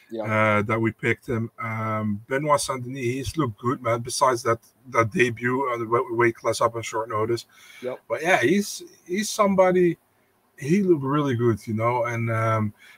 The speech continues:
Speaker 2: also, we gotta say Bonfim took the fight on short notice, although he had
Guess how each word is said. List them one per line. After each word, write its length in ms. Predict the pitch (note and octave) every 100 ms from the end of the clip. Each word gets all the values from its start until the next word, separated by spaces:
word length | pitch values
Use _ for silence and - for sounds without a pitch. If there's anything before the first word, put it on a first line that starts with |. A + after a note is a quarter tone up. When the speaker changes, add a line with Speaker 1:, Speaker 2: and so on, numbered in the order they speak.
| -
Speaker 2:
also, 320 | D3 - C#3 - D#3 -
we 160 | C#3+ C3+
gotta 260 | C3+ C#3+
say 240 | C#3 D#3 B2+
Bonfim 480 | A#2 B2 - B2+ A#2
took 160 | E3 -
the 80 |
fight 280 | - A#2 A#2
on 60 | A2+
short 320 | - A#2+ A2
notice, 300 | A#2+ B2+ A#2+
although 260 | A#2+ A#2+ A2+
he 200 | A2+ A#2
had 160 | C3+